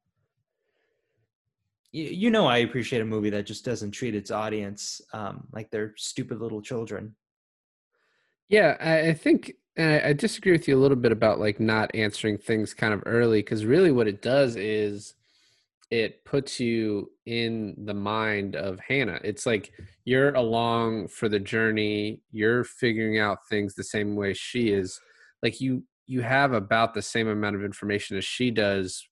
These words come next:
Speaker 2: you know, after fifteen, twenty minutes of the movie, and then you're discovering the rest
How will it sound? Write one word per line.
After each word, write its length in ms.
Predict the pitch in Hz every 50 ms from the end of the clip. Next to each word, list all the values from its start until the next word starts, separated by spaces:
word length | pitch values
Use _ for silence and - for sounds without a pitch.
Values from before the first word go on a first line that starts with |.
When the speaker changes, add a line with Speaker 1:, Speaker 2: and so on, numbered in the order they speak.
| _ _
Speaker 2:
you 80 | - 101
know, 260 | 95 90 90 90 - _ _ _ _ _ _ _ _ _ _ _ _ -
after 560 | 110 107 101 - - 107 101 98 95 - - _ _ _ _ _ _ _ _ _ _ _ _
fifteen, 420 | - 135 113 - - - 120 107 101
twenty 260 | - - 117 107 101
minutes 340 | 101 104 101 101 92 - -
of 100 | 95 95
the 80 | 95
movie, 540 | 95 101 113 135 127 107 98 92 90 98 98 -
and 200 | - 104 101 101 104
then 160 | 104 101 101
you're 240 | 101 104 104 107 104
discovering 760 | 98 98 92 - - - - 120 110 101 104 104 101 101 101
the 100 | 98 95
rest 580 | 98 101 104 98 98 - - - - - -